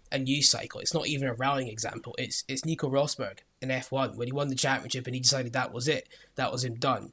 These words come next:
It's not the same for Kelly. He's not completely done with rallying, but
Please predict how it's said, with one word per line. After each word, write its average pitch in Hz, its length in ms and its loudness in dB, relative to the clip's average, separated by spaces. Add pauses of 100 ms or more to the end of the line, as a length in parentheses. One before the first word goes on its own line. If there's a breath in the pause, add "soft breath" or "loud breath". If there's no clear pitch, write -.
It's - 160 2
not 214 200 4
the 147 80 4
same 117 300 4
for 120 80 -8
Kelly. 120 340 -2
He's 139 160 -2
not 165 220 2
completely 135 500 -2
done 123 260 0
with 113 140 -6
rallying, 123 380 -2
but 135 180 -2